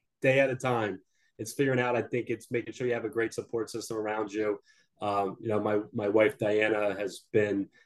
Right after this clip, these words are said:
uh, truly an inspiration. I think we, we have been for each other. So having a great support system and really just being focused on your goals and your why. So my,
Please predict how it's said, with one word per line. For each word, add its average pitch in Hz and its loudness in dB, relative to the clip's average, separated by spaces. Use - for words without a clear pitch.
uh, 110 2
truly 139 10
an 113 4
inspiration. 110 2
I 101 -4
think 107 -6
we, 101 -8
we 104 -4
have 107 -4
been 104 -4
for 104 -2
each 92 -4
other. 104 2
So 101 -2
having 135 2
a 117 0
great 113 2
support 104 -2
system 107 -4
and 101 -6
really 139 12
just 131 2
being 113 4
focused 113 -4
on 104 -6
your 95 -6
goals 101 -6
and 95 -8
your 90 -6
why. 90 -4
So 98 2
my, 110 2